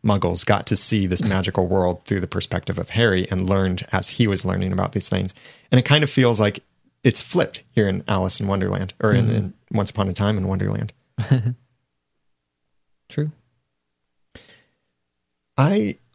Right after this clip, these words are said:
Speaker 1: wonder, we saw, we saw Cyrus feel something in his heart and say, "Alice."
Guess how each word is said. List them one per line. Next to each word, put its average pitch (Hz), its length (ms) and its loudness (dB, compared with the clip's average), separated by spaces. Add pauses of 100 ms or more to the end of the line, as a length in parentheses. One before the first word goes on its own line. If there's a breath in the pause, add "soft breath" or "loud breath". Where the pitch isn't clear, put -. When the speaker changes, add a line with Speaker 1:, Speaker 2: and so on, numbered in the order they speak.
(260)
Speaker 1:
wonder, 135 880 4 (200)
we 139 220 2
saw, 165 580 2 (1700 loud breath)
we 131 100 4
saw 165 240 2
Cyrus 131 720 2 (320)
feel 127 560 4
something 107 440 2
in 101 120 2
his 95 200 0
heart - 380 -2 (460)
and 98 220 4
say, 95 360 2
"Alice." 101 580 -2